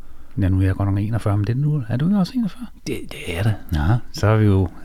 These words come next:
Speaker 1: <laughs> allerede der, ikke? Der er vi jo kommet langt. Og så, øhm, er, er jeg fra Hvidovre, oprindeligt. Bor i København i dag, på Nørrebro, sammen med min kæreste, som jeg har været sammen med i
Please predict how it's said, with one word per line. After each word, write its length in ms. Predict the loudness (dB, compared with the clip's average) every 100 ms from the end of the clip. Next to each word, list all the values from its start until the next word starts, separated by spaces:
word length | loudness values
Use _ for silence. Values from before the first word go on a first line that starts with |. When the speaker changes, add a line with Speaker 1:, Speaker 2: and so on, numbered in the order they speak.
| 0
Speaker 1:
<laughs> 320 | 4 4 4
allerede 280 | 4 6 6
der, 160 | 4 4
ikke? 180 | 2 2
Der 60 |
er 120 | 2
vi 60 | 4
jo 80 | 2
kommet 240 | 4 4
langt. 200 | 4 -2 -10 -8 -6 -2
Og 60 |
så, 160 | 2 6
øhm, 500 | 6 6 6 4 2 -4 -12 -12 -12 -10 -10 -10 -12 -2
er, 520 | 4 4 6 4 2 -2 -10 -12 -12 -14 -18 -20 -10 0
er 140 | 2
jeg 140 | 2 2
fra 100 | 0
Hvidovre, 420 | 4 4 4 2 -4 -18 -18 -16 -16 -18 -4
oprindeligt. 460 | -2 0 -2 -4 -10 -14 -18 -8 -2
Bor 120 | -2
i 40 |
København 420 | 0 0 0 0
i 20 | 0
dag, 200 | -2 0
på 80 | 2
Nørrebro, 360 | 2 2 -2 -4 -16
sammen 220 | -8 -2 2
med 60 |
min 100 | 2
kæreste, 360 | 2 0 0 -2
som 160 | -2
jeg 60 | 2
har 280 | 2 2 0
været 120 | -4
sammen 240 | -4 -2
med 80 |
i 40 | 0